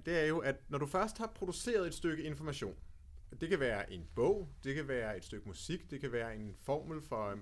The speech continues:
medicin mod malaria, så kan du principielt set dele det et uendeligt antal af gange, uden at der er noget af det, der hedder marginalomkostninger forbundet med det. Altså, det koster ikke noget,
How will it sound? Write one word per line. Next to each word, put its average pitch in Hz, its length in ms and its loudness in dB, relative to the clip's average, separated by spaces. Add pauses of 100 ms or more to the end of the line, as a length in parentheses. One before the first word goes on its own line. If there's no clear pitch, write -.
(100)
medicin 117 500 -4
mod 156 140 2
malaria, 139 520 0 (800)
så 175 140 -2
kan 185 80 0
du 185 160 6 (160)
principielt 180 460 4
set 202 320 0
dele 180 240 4
det 208 120 4 (100)
et 180 280 0
uendeligt 208 500 4
antal 143 280 2
af 131 60 2
gange, 113 360 -2 (420)
uden 180 240 6
at 170 120 2
der 160 80 4
er 139 80 4
noget 139 260 6
af 147 60 2
det, 143 120 -2
der 147 80 4
hedder 135 320 4
marginalomkostninger 127 960 0
forbundet 110 340 -2
med 101 120 0
det. 110 80 0
Altså, 107 200 -4
det 143 160 -6
koster 175 360 0
ikke 135 260 0
noget, 127 400 2